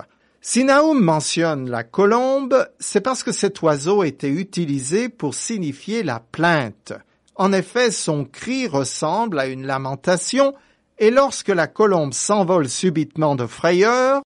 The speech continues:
le bruit de ses ailes émet un son similaire à celui de quelqu'un qui se frappe la poitrine de douleur. En outre, la colombe était l'oiseau consacré à la déesse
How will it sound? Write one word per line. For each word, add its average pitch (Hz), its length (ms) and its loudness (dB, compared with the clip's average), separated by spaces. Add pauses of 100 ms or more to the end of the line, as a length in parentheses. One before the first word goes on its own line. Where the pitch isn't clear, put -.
le 190 160 6
bruit 247 380 2
de 185 100 4
ses 143 460 -2
ailes 202 520 4
émet 240 520 0
un 131 160 -2
son 180 400 -2
similaire 160 880 -2
à 135 140 -2
celui 190 420 -2
de 139 120 -6
quelqu'un 160 640 -2
qui 147 200 -8
se - 180 -8
frappe 240 460 -4
la 147 120 2
poitrine 185 680 -4
de 226 160 4
douleur. 143 560 2 (440)
En 240 200 4
outre, 294 560 2 (180)
la 151 160 0
colombe 147 640 2
était 139 300 -4
l'oiseau 190 560 2
consacré 233 920 -2
à 143 120 0
la 143 140 -2
déesse 151 520 -4